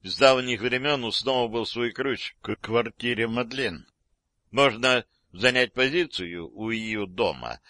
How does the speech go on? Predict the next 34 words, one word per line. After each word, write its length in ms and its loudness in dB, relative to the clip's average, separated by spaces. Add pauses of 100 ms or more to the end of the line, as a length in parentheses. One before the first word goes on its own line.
(160)
а 220 10
когда 320 2
Воронцов 440 2
будет 280 -4
у 60 -4
нее 180 0
в 40 -20
квартире, 500 -2 (560)
ночью 380 2
войти 440 2
и 160 -12
неожиданно 680 -2
напасть. 680 -2 (580)
Осталось 460 6
только 300 2
одно — 300 2
понять, 640 0 (260)
когда 380 8
Воронцов 440 2
будет 300 -2
в 60 -2
этой 380 0 (100)
так 200 6
хорошо 480 -2
знакомой 600 -4
ему 220 -6
квартире. 720 -4 (680)
А 180 10
по 140 6
возможности 680 6
и 100 6
приблизить 840 0
этот 400 0
момент. 680 -2